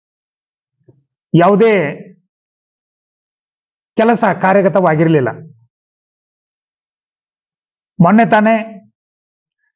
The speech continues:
ಘನ ಸರ್ಕಾರದ ಮುಖ್ಯಮಂತ್ರಿಗಳಾದಂಥ ಸನ್ಮಾನ್ಯ ಸಿದ್ದರಾಮಯ್ಯನವರು ಧಾರವಾಡ ಪ್ರತ್ಯೇಕ ಮಹಾನಗರ ಪಾಲಿಕೆಯನ್ನ ಘೋಷಣೆ ಮಾಡುವುದರ ಮುಖಾಂತರ ಧಾರವಾಡಿಗರ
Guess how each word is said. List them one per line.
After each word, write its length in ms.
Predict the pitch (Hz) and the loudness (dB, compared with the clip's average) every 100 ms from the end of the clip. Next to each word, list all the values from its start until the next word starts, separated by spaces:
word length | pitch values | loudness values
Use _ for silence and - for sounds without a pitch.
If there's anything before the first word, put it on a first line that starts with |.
| _ _ _ _ _ _ _ _ _ _ - 147 | _ _ _ _ _ _ _ _ _ _ -4 0
ಘನ 120 | 208 | 2
ಸರ್ಕಾರದ 560 | 220 196 196 202 202 202 185 143 - - _ _ _ _ _ _ - | 0 -2 0 0 2 2 0 -2 -10 -20 _ _ _ _ _ _ -4
ಮುಖ್ಯಮಂತ್ರಿಗಳಾದಂಥ 880 | 190 202 226 208 185 190 180 180 170 180 151 120 - _ _ _ _ _ _ _ _ _ _ _ _ - | -2 0 2 2 2 2 2 0 0 0 0 -4 -12 _ _ _ _ _ _ _ _ _ _ _ _ -8
ಸನ್ಮಾನ್ಯ 500 | - 196 196 190 190 | -2 2 2 2 0
ಸಿದ್ದರಾಮಯ್ಯನವರು 1000 | 190 175 240 226 214 190 185 165 139 - - _ _ _ _ _ _ _ _ _ _ _ _ - 131 - | 0 0 2 2 2 2 2 0 -4 -14 -20 _ _ _ _ _ _ _ _ _ _ _ _ -6 0 2
ಧಾರವಾಡ 340 | 180 226 254 | 2 2 2
ಪ್ರತ್ಯೇಕ 420 | 254 190 190 233 233 | 0 -2 0 0 0
ಮಹಾನಗರ 440 | 214 208 214 208 | 0 0 0 0
ಪಾಲಿಕೆಯನ್ನ 580 | - 190 196 196 196 190 | 0 0 0 0 0 0
ಘೋಷಣೆ 440 | 135 202 247 240 | 0 0 2 2
ಮಾಡುವುದರ 420 | 220 196 196 185 | 2 2 2 2
ಮುಖಾಂತರ 400 | 180 160 175 151 208 226 - _ _ _ _ _ _ 294 _ _ _ _ _ _ _ _ _ - 127 | 0 0 -2 0 0 -2 -8 _ _ _ _ _ _ _ _ _ _ _ _ _ _ _ _ -4 0
ಧಾರವಾಡಿಗರ 500 | 190 208 254 247 208 | 2 2 2 2 2